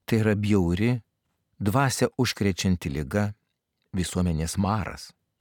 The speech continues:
O kad turėčiau švento altoriaus žarijų šiai nedorybei sudeginti ir apvalyti žmonės nuo šios nuodėmės,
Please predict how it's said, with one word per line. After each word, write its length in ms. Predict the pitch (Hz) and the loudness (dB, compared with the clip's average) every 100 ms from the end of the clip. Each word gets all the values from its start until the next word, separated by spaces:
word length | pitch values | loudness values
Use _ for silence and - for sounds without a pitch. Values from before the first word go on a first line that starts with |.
| _ _ _ _ _ _ _ _ _ _ _ _ - | _ _ _ _ _ _ _ _ _ _ _ _ 0
O 100 | 156 | 0
kad 320 | - - 110 | 0 -2 -2
turėčiau 520 | - 95 95 101 98 87 | 0 0 2 0 -2 -4
švento 440 | - 80 92 90 80 | -4 -2 -2 -2 -4
altoriaus 560 | 80 92 92 85 82 | -2 -2 0 -2 -2
žarijų 380 | 78 82 92 82 | -4 -2 -2 -2
šiai 240 | - 85 90 | -2 -2 0
nedorybei 560 | 80 71 76 95 85 | -2 -4 -4 -4 -4
sudeginti 720 | 76 - 73 95 98 87 85 90 | -6 -8 -6 -4 -2 -4 -4 -4
ir 120 | 85 | -6
apvalyti 520 | - 87 85 104 98 | -4 -4 -2 -2 -2
žmonės 480 | 92 90 95 92 - | 0 0 2 0 -2
nuo 100 | 92 | -4
šios 220 | - 85 - | -4 -6 -2
nuodėmės, 560 | 110 120 104 101 98 | 0 2 2 0 -2